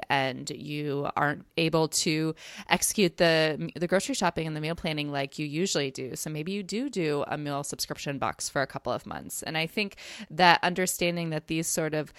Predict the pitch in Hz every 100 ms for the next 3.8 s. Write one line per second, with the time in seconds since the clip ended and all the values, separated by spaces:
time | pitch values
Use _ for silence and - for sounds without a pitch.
0 | - - - 233 - 240 214 202 190 185
1 | 214 233 - 170 160 160 156 147 156 170
2 | 151 - - 151 - - - - - -
3 | - - - - - - -